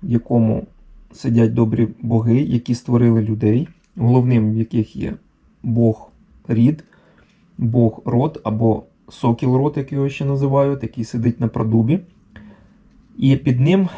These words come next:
створене богами царство людей. Це матеріальний світ, в якому живуть люди,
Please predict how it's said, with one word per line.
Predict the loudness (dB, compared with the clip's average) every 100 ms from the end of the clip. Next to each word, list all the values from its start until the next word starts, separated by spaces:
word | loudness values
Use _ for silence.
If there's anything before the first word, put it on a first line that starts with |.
| -14
створене | -14 -10 0 2 4 2
богами | 2 0 0 -2
царство | 0 -2 -2 -2 0
людей. | 0 2 2 2 -4 -12 _ _ -16
Це | -4
матеріальний | -2 -2 0 2 2 0
світ, | -4 -4 -4
в |
якому | -2 -2 0
живуть | 0 -4 -2
люди, | -2 0 -2